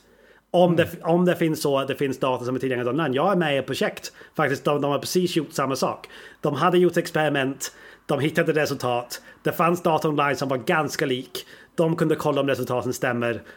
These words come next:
Speaker 1: Jag vet inte än om, än om det stämmer, för vi håller på att kolla det här. Men det blir ett sätt man kan bli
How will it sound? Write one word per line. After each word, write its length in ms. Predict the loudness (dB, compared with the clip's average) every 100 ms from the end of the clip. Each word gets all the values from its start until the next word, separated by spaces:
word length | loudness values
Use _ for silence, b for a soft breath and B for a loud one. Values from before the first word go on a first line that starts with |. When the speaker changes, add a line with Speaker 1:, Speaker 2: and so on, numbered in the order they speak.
| B
Speaker 1:
Jag 160 | 0
vet 200 | 2 2
inte 180 | 0 0
än 160 | 0 0
om, 200 | -2 -4 -8 -8
än 280 | -4 -2 -2
om 180 | 2 2
det 80 | 2
stämmer, 300 | 0 0 0
för 140 | -2
vi 180 | -2 0
håller 160 | 0 -2
på 100 | -2
att 60 |
kolla 240 | -2 0 0
det 80 | 0
här. 180 | -2 -4 B B B
Men 200 | 4 6
det 80 |
blir 220 | 6 6 6
ett 80 |
sätt 220 | 4 2 4
man 180 | 2
kan 120 | 2 2
bli 320 | 2 0